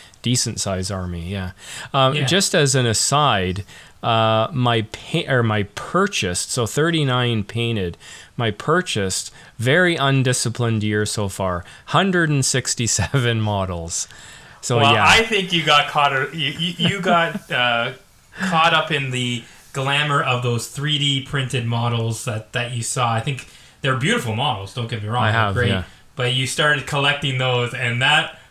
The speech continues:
Speaker 2: quickly escalated, 'cause they are cheaper than the, the Games Workshop
Speaker 1: Yeah.
Speaker 2: models.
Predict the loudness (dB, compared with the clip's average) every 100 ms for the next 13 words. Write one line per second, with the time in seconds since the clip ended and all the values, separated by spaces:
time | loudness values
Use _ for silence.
0 | -20 -6 -2 -2 -2 -2 -2 -4 -8 -14
1 | -20 -6 -4 -2 -2 -2 -2 -2 -4 -2
2 | 0 2 0 -4 -8 -6 -6 -4 -4 -2
3 | -4 -4 -4 -6 -4 -4 -4 -6 -6 -4
4 | -4 -4 -4 -4 -2 0 0 0